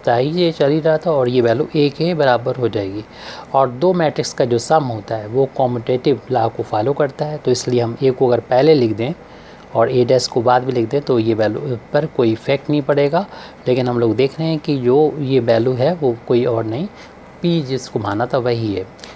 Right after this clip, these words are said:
इस तरीके से हमने देखा जो P dash है वो P के equal आ गया। इसको मानते ही ये पता चल गया कि जो P matrix है वो एक symmetric matrix, this implies that P is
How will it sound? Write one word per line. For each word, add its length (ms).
इस 100
तरीके 320
से 80
हमने 180
देखा 240
जो 140
P 140
dash 300
है 60
वो 220
P 100
के 120
equal 280
आ 100
गया। 180
इसको 320
मानते 380
ही 100
ये 140
पता 280
चल 220
गया 260
कि 160
जो 300
P 100
matrix 500
है 240
वो 100
एक 540
symmetric 500
matrix, 400
this 220
implies 460
that 280
P 340
is 320